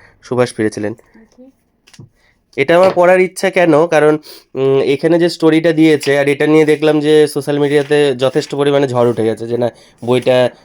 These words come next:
Speaker 1: পড়তে হবে বা যে স্টোরিটা লিখেছে সেটা সত্যি কি মিথ্যে, এর একটা ব্যাপার রয়ে গেছে।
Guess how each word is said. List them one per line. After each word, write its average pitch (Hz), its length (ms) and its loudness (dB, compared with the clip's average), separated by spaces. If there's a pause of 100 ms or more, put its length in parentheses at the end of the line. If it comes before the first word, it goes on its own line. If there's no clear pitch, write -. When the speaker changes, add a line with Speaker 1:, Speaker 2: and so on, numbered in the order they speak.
(140)
Speaker 1:
পড়তে 131 280 -2
হবে 120 380 2
বা 117 480 0
যে 120 160 -2
স্টোরিটা 120 340 -2
লিখেছে 117 480 -2 (320)
সেটা 120 220 -6
সত্যি 123 440 -6
কি 120 100 -6
মিথ্যে, 120 500 0
এর 127 200 -2
একটা 139 180 -2
ব্যাপার 127 300 0
রয়ে 110 260 0
গেছে। 107 260 -10